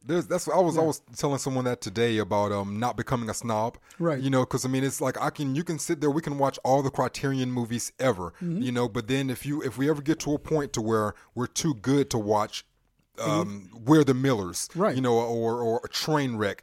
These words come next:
Speaker 1: or Suicide Squad. Like, I,
Speaker 2: Mm.
Speaker 1: I haven't seen Suicide Squad yet, so, I mean, I just, I just don't know. It's like, I don't, I don't ever want to get to a point to where I can only watch The Godfather or
Speaker 2: Right.
Speaker 1: only watch a certain kind of movie. And
Speaker 2: Mm.
Speaker 1: from what it sounds like, it doesn't sound like,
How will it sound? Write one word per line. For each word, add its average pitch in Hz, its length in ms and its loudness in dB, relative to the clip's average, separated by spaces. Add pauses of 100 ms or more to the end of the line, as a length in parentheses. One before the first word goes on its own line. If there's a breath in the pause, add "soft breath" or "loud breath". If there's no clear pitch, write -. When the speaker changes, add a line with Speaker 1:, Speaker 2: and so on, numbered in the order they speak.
(220 loud breath)
Speaker 1:
or 151 280 4
Suicide 135 560 2
Squad. 107 220 0
Like, 104 140 -4
I, 127 80 4
Speaker 2:
Mm. 123 140 4
Speaker 1:
I 120 40 2
haven't 120 160 2
seen 117 160 -6
Suicide 107 340 -4
Squad 104 240 -2
yet, 101 200 -6
so, 110 100 -4
I 101 40 -2
mean, 208 120 -4
I 113 80 0
just, 113 180 -8
I 127 60 -4
just 120 100 -8
don't 120 120 -4
know. 131 80 -2
It's 110 120 -4
like, 107 140 -4 (500 loud breath)
I 139 120 0
don't, 143 160 0
I 127 100 0
don't 156 240 -2
ever 147 220 0
want 131 220 -2
to 139 60 -8
get 127 220 -4
to 123 140 -2
a - 40 -2
point 120 380 -4 (240 soft breath)
to 120 80 -8
where 110 400 -2
I 120 80 -2
can 113 140 -10 (100)
only 123 260 -2
watch 104 360 -4
The 113 80 -10
Godfather 90 640 -4 (140 loud breath)
or 151 140 -2
Speaker 2:
Right. 131 120 2
Speaker 1:
only 131 260 0
watch 110 320 0
a 101 40 -4
certain 117 440 0
kind 117 260 -4
of 101 100 -8
movie. 107 360 -4 (180 loud breath)
And 147 160 -2
Speaker 2:
Mm. - 40 -6
Speaker 1:
from 131 100 -8
what 131 100 2
it 110 60 -2
sounds 139 340 -4
like, 107 260 -2
it 113 140 -10
doesn't 135 220 -2
sound 147 260 -4
like, 135 160 0